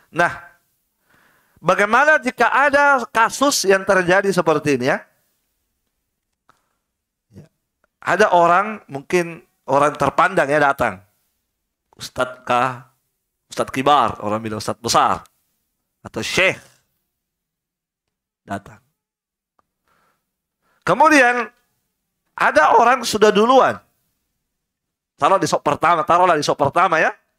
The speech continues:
Sop pertama. Mau taklim ini, mau sholat dulu. Kemudian datang syekhnya atau ustadznya.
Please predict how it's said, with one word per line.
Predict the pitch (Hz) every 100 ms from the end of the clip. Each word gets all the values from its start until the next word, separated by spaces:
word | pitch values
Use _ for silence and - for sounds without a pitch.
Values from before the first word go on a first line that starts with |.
| _ _ _ _ _ _
Sop | - 123
pertama. | 123 120 117 110 85 - _ _ _ _ _ _ _ _ 117
Mau |
taklim | 127 156 147 156
ini, | 147 127 135 _ _ _ _ _ _ _ _ _ _ _ _ _ _ _ 120
mau | 107
sholat | 131 147 143
dulu. | 151 131 92 _ _ _ _ _ _ _ _ _ _ _ _ _ _ _
Kemudian | - 143 147
datang | 156 151 135
syekhnya | - 131 - 110 87 _ _ _ _ _ _ _ _ _ _ _ _ _
atau | 95 107 113
ustadznya. | - 120 - -